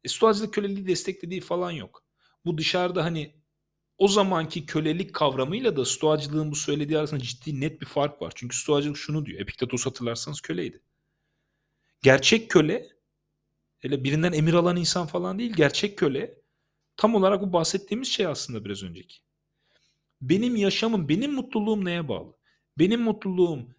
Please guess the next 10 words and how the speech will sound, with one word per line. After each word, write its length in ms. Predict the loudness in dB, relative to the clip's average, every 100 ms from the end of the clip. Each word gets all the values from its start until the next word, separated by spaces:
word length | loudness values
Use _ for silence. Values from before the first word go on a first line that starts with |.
| _
benim 340 | -4 -2 0 0
eylemlerimle 760 | -2 -2 -2 0 0 0 -2
mi 120 | -2
ilgili 520 | -2 -4 -6 -6 -8 _ _ _ _ _ _ _ 4
yoksa 420 | 4 4 0 2
başkalarının 960 | 0 0 0 2 4 2 -2 -6 -14 _ _ _
bana 380 | -4 0 2 4
davranışlarıyla 840 | 4 4 0 -2 -4 -4 -2 -2
mı 100 | -4
ilgili? 320 | -8 -12 -20